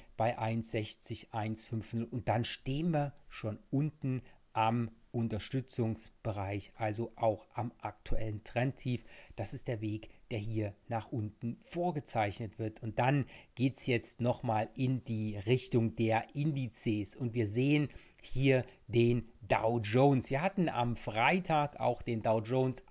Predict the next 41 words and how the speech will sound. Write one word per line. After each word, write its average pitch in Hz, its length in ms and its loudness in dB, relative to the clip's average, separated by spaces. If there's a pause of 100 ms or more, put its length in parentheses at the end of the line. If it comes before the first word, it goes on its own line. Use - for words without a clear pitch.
auf 139 320 2
der 117 320 0
Uhr 135 200 2
gehabt. 117 420 0 (280)
Da 113 160 -2
war's 117 380 2 (420)
zum 131 320 2
Hexensabbat 127 880 0
am 113 160 -4
Morgen 127 460 6
in 120 80 -2
der 110 100 0
morgendlichen 110 640 0
Besprechung 110 500 -6
noch 107 100 -4
so, 127 360 4 (220)
dass - 180 -6
wir 131 80 2
hier 120 160 -2
oben 131 320 0 (180)
mehr 135 600 0
oder 120 260 -2
weniger 131 380 -2
eine 120 160 -2
Seitwärtsphase 107 1120 -6
hatten, 107 240 -10
ne? 151 320 0
Auch 151 220 2
immer 156 220 0
mal 135 240 4
so 131 220 2 (300)
die 120 80 -4
Tendenz, 123 520 -2
kurz 160 360 0
nach 117 200 0
oben 175 300 4
zu 143 140 -4
laufen, 139 280 2
aber 127 160 -4
so 135 140 -4
richtig 156 640 0